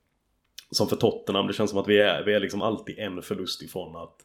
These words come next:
nu kanske, nu kommer alla sticka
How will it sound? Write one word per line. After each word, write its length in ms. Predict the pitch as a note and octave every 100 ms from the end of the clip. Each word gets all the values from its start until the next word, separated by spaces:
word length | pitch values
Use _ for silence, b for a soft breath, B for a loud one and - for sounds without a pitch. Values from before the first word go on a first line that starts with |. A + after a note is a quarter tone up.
| _ _ _ _ _ _ _ _ _ _ _ _ _ _ _
nu 260 | B2 G#2+ G2
kanske, 540 | - A2 - F2+ F2+
nu 140 | F#2 F2+
kommer 200 | F#2 F2+
alla 260 | F#2+ E2+
sticka 360 | - E2+ -